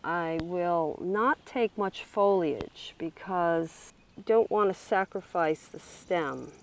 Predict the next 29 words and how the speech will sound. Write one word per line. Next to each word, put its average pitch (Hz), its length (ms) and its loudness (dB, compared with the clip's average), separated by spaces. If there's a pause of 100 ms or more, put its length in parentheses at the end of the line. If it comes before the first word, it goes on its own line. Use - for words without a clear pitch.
(160)
I 302 80 10
like 339 220 8
collecting 220 460 2
in 190 160 4
water 208 280 8
picks - 360 -8
because 175 400 -6
it's 170 160 -12
convenient, 175 640 2
but 170 100 -6
you 240 160 -2
could 233 160 -6
do 196 300 0
th-, 180 120 -4 (120)
any 196 260 4
of 165 100 -2
this 165 300 -2
in, 160 340 -4
uh, 151 300 -4 (240)
just - 180 -16
a - 40 -12
bucket 185 360 -2
of 147 160 -4
water. 143 420 -4 (520)
And - 140 -6
I - 180 -6
insert - 600 2
them 190 140 2
in, 165 400 2